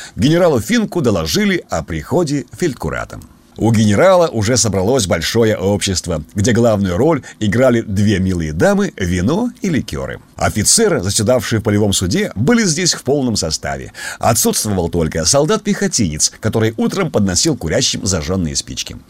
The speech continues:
Фельдкурат вплыл в комнату, как сказочное привидение. Был он бледен, взволнован, но исполнен достоинства, как человек, который сознаёт, что незаслуженно получил пощёчину. Генерал Финк,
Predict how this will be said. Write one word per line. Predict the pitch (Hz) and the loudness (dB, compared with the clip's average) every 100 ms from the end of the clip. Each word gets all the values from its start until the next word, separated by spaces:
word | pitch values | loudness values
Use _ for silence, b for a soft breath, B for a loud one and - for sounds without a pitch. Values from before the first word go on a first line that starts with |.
| - - | -16 -2
Фельдкурат | 110 - 113 143 - | 0 2 2 2 0
вплыл | - 123 104 | 0 0 0
в | - | 0
комнату, | 175 147 95 73 - - | 0 0 -2 -6 -12 -6
как | 101 | -2
сказочное | - - 113 123 - 104 | 0 0 -2 -2 0 -2
привидение. | 90 85 78 87 76 67 60 B - | -2 -2 -2 -2 -4 -8 -12 B -4
Был | 87 131 - | 2 2 2
он | 123 90 | 2 2
бледен, | 95 170 147 82 76 B | 2 0 0 -4 -8 B
взволнован, | 90 95 82 107 196 107 73 B | -2 0 0 2 2 0 -4 B
но | - 107 | -2 2
исполнен | 110 - 208 185 160 123 | 2 2 0 0 0 0
достоинства, | 101 90 - 175 135 - 82 71 - | 0 0 0 0 0 -2 -4 -10 -4
как | 120 - | -2 -2
человек, | - 107 87 170 - _ | 0 2 2 0 0 _
который | 113 135 156 | -4 0 0
сознаёт, | 180 151 190 190 147 | 0 0 0 0 0
что | - 123 | 0 0
незаслуженно | 131 190 - 240 262 185 180 165 | 2 2 0 0 0 -2 -4 -6
получил | 101 85 78 101 | -4 -4 -2 -4
пощёчину. | 80 78 - 82 73 65 57 - - | -4 -6 -6 -8 -8 -10 -12 -18 -12
Генерал | - 143 226 233 | -2 2 4 4
Финк, | 175 240 226 | 2 0 0